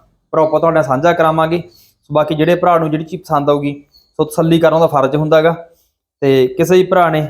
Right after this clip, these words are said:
ਮੈਥੋਂ ਕਹੀ ਵੀਡੀਓ ਬਣਾਉਣੀ ਤਾਂ ਮੇਰਾ ਨੰਬਰ ਨੋਟ ਕਰ ਲਓ ਜੀ, ਤਰਾਸੀ ਛੇ ਸੌ ਚਾਰ ਬਾਹਠ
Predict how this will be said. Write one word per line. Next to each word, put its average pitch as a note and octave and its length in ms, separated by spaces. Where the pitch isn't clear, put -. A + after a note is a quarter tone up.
ਮੈਥੋਂ D3 260
ਕਹੀ D3 200
ਵੀਡੀਓ C#3+ 200
ਬਣਾਉਣੀ C#3 160
ਤਾਂ D3 100
ਮੇਰਾ C#3 160
ਨੰਬਰ C3+ 260
ਨੋਟ C#3 160
ਕਰ D3 160
ਲਓ D3 140
ਜੀ, D3+ 100
ਤਰਾਸੀ D#3 360
ਛੇ D#3+ 140
ਸੌ D#3 100
ਚਾਰ D3+ 240
ਬਾਹਠ C#3+ 240